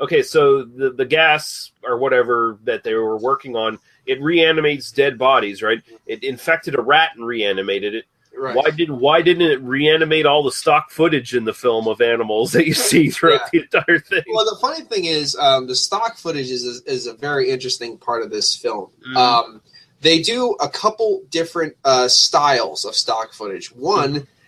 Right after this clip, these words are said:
Speaker 2: they set up replicas and just shoot them.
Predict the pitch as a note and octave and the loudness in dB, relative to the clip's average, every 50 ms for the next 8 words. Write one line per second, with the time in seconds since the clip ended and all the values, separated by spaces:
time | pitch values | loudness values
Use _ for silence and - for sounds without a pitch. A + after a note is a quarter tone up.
0 | _ _ _ C3 C#3+ C#3+ C#3 C#3+ C3+ B2 - - - - - F3+ E3+ E3 D#3+ D#3 | _ _ _ 0 2 4 4 4 2 2 2 2 4 4 4 4 4 4 4 2
1 | - - D3 C#3 C#3 D3+ C3+ - C#3 B2 B2 B2+ A#2+ A#2+ A#2 - - - - F#3 | 2 0 0 0 0 -4 -4 -2 -2 -2 -2 -2 -4 -6 -4 -2 0 0 0 0
2 | F3 - - G2 F#2+ - | -2 -6 -8 -14 -16 -16